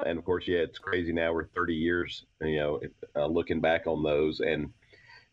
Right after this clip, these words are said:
uh, you know, companies continue to one up each other, you know, in terms of quality. But it really started back there in the early nineties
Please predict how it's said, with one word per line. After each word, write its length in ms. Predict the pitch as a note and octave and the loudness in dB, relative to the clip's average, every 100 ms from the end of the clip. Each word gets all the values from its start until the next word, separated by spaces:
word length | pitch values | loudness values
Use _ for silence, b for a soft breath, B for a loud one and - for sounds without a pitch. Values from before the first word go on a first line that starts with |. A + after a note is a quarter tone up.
| _ _ - | _ _ -2
uh, 240 | F2 D2+ D#2 | 0 0 0
you 100 | F2 | 0
know, 160 | D2+ | 0
companies 460 | D#2 - A2+ F#2 F#2 | -2 -2 0 0 0
continue 580 | A2+ F2+ - B2 A#2 G2 | -2 -2 0 2 2 2
to 100 | F#2+ | 0
one 260 | F#2+ G2 | 2 2
up 220 | G2 F#2+ G#2 | 2 2 -2
each 220 | F#2+ - | -2 -2
other, 420 | F2+ E2+ E2+ E2 E2 | 0 2 2 2 0
you 80 | |
know, 80 | F2 | 0
in 80 | E2 | 0
terms 280 | G2 F2 E2 | 0 -2 -2
of 100 | - | -4
quality. 560 | - F#2+ F#2 E2+ D#2 | 2 4 4 2 0
But 160 | D2+ D#2+ | 0 -2
it 80 | - | 2
really 240 | F#2+ F#2 | 2 2
started 500 | - - F2+ F2 D#2+ | 0 0 2 2 0
back 240 | E2 E2 - | 0 0 0
there 80 | |
in 80 | D#2+ | -2
the 100 | D#2 | 0
early 280 | - E2 D#2 | 0 0 0
nineties 680 | D2+ D#2+ E2 D2+ C#2+ - | 0 0 0 -2 -4 -8